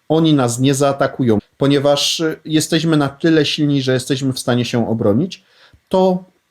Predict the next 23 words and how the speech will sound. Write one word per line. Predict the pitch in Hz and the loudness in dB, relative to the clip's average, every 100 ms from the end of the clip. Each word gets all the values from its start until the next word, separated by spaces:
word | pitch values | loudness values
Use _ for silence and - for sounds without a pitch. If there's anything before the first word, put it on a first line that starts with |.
| _ _ | _ _
to | 175 175 | -2 0
postrzeganie | 180 - - 147 139 156 165 | 0 -2 -4 -2 0 0 0
tego | - 139 135 | -2 -2 -2
tematu | 143 135 143 - | 0 0 0 -2
po | - 131 | -2 -2
drugiej | 131 131 127 | -4 -4 -4
stronie | - 139 131 123 | -4 -4 -2 0
może | 117 117 | -2 -2
być | 120 - - | -4 -8 -2
inne. | 123 101 85 - _ _ _ _ | 0 0 -4 -12 _ _ _ _
Oni, | 160 180 147 101 - _ _ | 0 2 2 0 -6 _ _
patrząc | - 160 - 165 135 139 | -4 -4 0 -2 0 -2
na | 143 | -4
to | 143 123 120 | 0 0 2
logicznie, | 131 131 160 - 113 101 98 - | 0 0 -6 -6 -4 -4 -4 -10
w | - - | -16 -4
ich | 190 - | -4 0
ujęciu, | 143 131 110 113 190 - - _ | 0 2 0 0 -4 -4 -20 _
mogą | 143 170 180 175 | -4 0 2 2
uważać, | 151 156 156 156 139 | 2 2 2 0 0
że | 127 - | -2 -2
zaatakujemy | 117 120 143 160 151 147 120 110 107 | -2 0 0 0 -2 -2 0 2 2
ich, | 135 175 | -2 -4